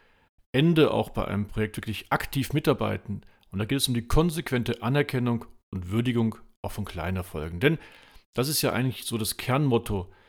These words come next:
der Digital Leaders. Wir brauchen kurzfristige Erfolge als Basis für Veränderungen und als Basis für die digitale Transformation. Und diese kurzfristigen Erfolge bedeutet für Unternehmen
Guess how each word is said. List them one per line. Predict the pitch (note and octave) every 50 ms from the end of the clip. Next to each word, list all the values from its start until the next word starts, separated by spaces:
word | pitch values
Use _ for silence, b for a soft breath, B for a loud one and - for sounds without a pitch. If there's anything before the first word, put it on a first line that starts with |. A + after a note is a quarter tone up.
| b b b b b -
der | F2+
Digital | F2 G#2+ G2+ - - G#2
Leaders. | G#2+ G2+ G2 F#2 F2 - -
Wir | - F#2
brauchen | - G#2+ G#2 G2 G2 A2 - -
kurzfristige | - - E3+ F3 - - - - C#3 B2 - - - A2 G2+
Erfolge | F#2+ F#2+ - - B2+ A#2+ C3+ C#3+ D#3 D#3 D3 -
als | - F2 F#2 -
Basis | - - F#2 F#2 G2+ G#2 G#2 -
für | - F#2+
Veränderungen | E2+ - - C2 G2 C#3 D3 C#3+ D3+ D3+ D#3 D#3 D3+ D3 C#3 _ -
und | G#2+ G2+
als | F#2+ - -
Basis | - F2+ F2+ G2 G2+ F#2
für | - G2+
die | F#2+ F2+
digitale | - G#2+ G#2 G2+ - - F#2+ F#2 F#2+
Transformation. | - - F2+ F2 - - F#2+ F2 - - - F2 E2+
Und | F2+ F#2+ - - - -
diese | A#2 G#2 B2 A#2
kurzfristigen | - - D#3 D#3 - - C#3 - - A#2+ G#2 G2+ F2+ - _ -
Erfolge | G2+ G2+ - - - - - - G#3+ A3+ F3+ A#2 A#2+ C3+ E3+ F#3 - B B B B B B B B B B B -
bedeutet | - G2 F2+ G#2+ G#2+ A2+ A#2+ B2 C3+ A#2+ - - b b b b b b b _ -
für | - -
Unternehmen | G2+ F#2+ G#2 F#2+ F#2 F#2 G2 G#2+ B2 C#3+ D3 C#3+ C#3